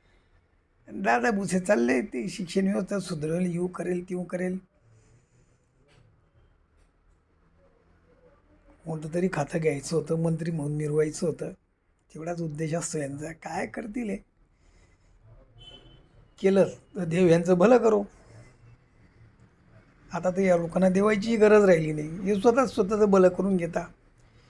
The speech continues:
यांचे डावे, उजवे, वरचे, खालचे, पुढचे, मागचे त्यांचं भलं करता. पुढच्या पाच, सात, दहा पिढ्यांची सोय लावून घेता.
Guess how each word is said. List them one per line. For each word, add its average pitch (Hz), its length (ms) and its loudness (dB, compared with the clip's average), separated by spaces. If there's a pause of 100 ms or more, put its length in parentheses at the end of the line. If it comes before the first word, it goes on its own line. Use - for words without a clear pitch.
(260)
यांचे 185 280 -4
डावे, 175 400 4
उजवे, 175 440 0
वरचे, 175 460 -2
खालचे, 147 360 -4
पुढचे, 165 420 -8
मागचे 175 400 -6
त्यांचं 247 260 -2
भलं 160 240 -2
करता. - 360 -14 (880)
पुढच्या 254 260 -4
पाच, 202 300 -6
सात, 202 120 4
दहा 160 240 -2
पिढ्यांची 175 640 -6 (800)
सोय 175 240 4
लावून 170 200 4
घेता. 147 280 -6